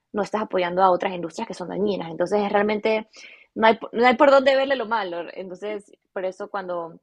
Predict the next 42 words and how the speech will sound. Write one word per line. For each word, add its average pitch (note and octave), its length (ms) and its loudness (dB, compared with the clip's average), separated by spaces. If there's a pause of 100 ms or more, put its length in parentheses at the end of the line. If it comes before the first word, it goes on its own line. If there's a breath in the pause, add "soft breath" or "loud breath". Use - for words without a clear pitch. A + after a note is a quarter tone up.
cuando F#3 180 -8
a - 20 -4
mí F#3+ 80 -6
me A3 120 -6
toca, B3+ 400 -2
porque F#3 180 -8
me F3+ 80 -8
ha - 20 -16
tocado G3+ 240 -8
a G3+ 40 -6
mí G3+ 100 -10
también G3+ 400 -10
transformar, F#3 680 -2
pagar, F3 440 4
comprar F#3 340 -6
de F#3 60 -6
segunda F3+ 300 -12
mano, A3 280 -8
yo, F#3 380 0
o G3+ 160 2
comprar G3 400 -2
local, G3+ 580 -2 (760)
que F#3+ 80 -2
es F3 80 -10
más F3 220 -10
caro, A#3 420 4
digamos, G#3+ 560 -4 (360)
pero F#3 420 2
son G#3+ 180 -10
unos A#3 140 -10
ma-, G#3+ 180 -6
es G3 200 -14
algodón F3+ 420 -6
orgánico, A#3+ 720 -6
viene F#3 260 -6
de F#3 80 -4
una F#3+ 240 -4
empresa G3+ 320 -10
certificada A#3+ 840 -2
y F#3 180 -6
yo G3+ 140 -2
realmente A3 640 -6